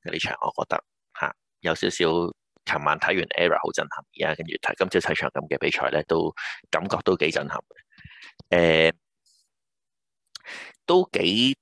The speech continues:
顛覆一啲，我覺得可以，誒，即係最顛覆就係反方講咗個反方案出嚟，然之後自己，誒，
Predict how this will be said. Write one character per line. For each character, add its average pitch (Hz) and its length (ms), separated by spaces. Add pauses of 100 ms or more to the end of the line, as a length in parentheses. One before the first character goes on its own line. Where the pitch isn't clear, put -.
(120)
顛 139 300
覆 - 180 (140)
一 127 80
啲， 123 580 (100)
我 90 220
覺 95 140
得 117 80 (300)
可 82 460
以， 85 640 (1300)
誒， 78 680 (1000)
即 139 100
係 120 60
最 104 120
顛 120 200
覆 - 20
就 - 220
係 80 100
反 - 220
方 95 220 (720)
講 82 160
咗 98 60
個 87 100
反 - 200
方 85 160
案 80 80
出 - 120
嚟， - 180
然 - 120
之 87 140
後 78 120
自 - 140
己， 87 380 (840)
誒， 76 320